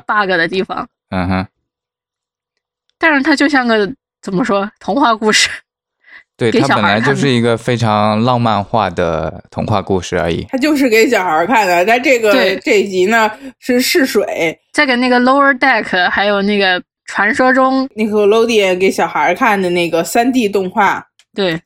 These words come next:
Speaker 2: 嗯哼。
Speaker 1: 那个要做成三D吗？我以为要做二D的。
Speaker 3: 对啊。
Speaker 1: 哦。
Speaker 3: 呃，Lower Deck 做的是二D，然后 Ni-，Nickelodeon 给小孩儿看的那个做的是三D。
Speaker 2: 哦。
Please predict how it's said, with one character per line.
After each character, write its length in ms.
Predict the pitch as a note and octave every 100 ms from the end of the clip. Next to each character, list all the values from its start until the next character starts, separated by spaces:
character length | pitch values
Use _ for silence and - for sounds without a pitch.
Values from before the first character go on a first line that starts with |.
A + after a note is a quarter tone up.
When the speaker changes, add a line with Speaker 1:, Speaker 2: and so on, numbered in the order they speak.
| _ -
Speaker 2:
嗯 160 | G2
哼。 180 | G2 F#3+ - -
Speaker 1:
那 100 | D#4+
个 60 | E4
要 120 | D#4+
做 160 | D#4+
成 160 | C#4+ A#3
三 280 | - C4+ D#4+
D 140 | D#4
吗？ 180 | B3 G#3
我 160 | G3+ A#3+
以 80 |
为 120 | A3 G#3+
要 160 | A3+
做 220 | A3 B3 A#3
二 280 | - -
D 120 | - E3+
的。 60 |
Speaker 3:
对 20 |
啊。 60 | - _ _ -
Speaker 1:
哦。 300 | F3 E3 F#3 _ _ _ _ - _ -
Speaker 3:
呃， 280 | G3 G3+ G3+ - _ _
Lower 360 | A3 B3 B3 B3
Deck 760 | B3+ C4 A#3 - F3+ F3+ F3+ -
做 220 | A#3 G3+
的 140 | F3 F3
是 120 | F#3+
二 280 | F#3 E3 D#3+
D， 300 | F#3 D3+ - _ _ -
然 220 | E3+ F3+
后 460 | A3+ A3+ G3+ F#3+ F#3+
Ni-，Nickelodeon 1000 | F#3 F#3 G3+ F#3 F#3+ F#3+ G#3+ G#3+ F#3+ F3
给 120 | F#3+
小 160 | - D3+
孩 140 | A#2+
儿 140 | D#3
看 240 | F3 B3 G3+
的 100 | F3
那 180 | F3 E3
个 320 | D#3 C#3 D#3+ - -
做 160 | G3
的 100 | E3+
是 120 | E3+
三 300 | E3 G#3+ G#3
D。 260 | G#3 F3+ - _ _ _ _ _ _ -
Speaker 2:
哦。 440 | - F2+ F2+ F2+